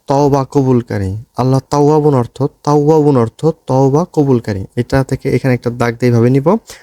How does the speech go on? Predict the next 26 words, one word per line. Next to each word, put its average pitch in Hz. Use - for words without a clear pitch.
আবার 113
দ্বিতীয়ত 117
ক্ষমাকারী, 117
এভাবে 107
দাগ 98
দিব। 104
তো 147
আল্লাহ 127
তাওয়াবুন, 147
আল্লাহ 131
তাওবা 156
কবুলকারী 156
এবং 147
ক্ষমাকারী, 143
এটি 185
মহান 156
আল্লাহর 165
একটি 151
গুণবাচক 160
নাম। 98
তাহলে 143
তাহলে 156
একটা 131
গুণবাচক 151
নাম 143
পেলাম, 170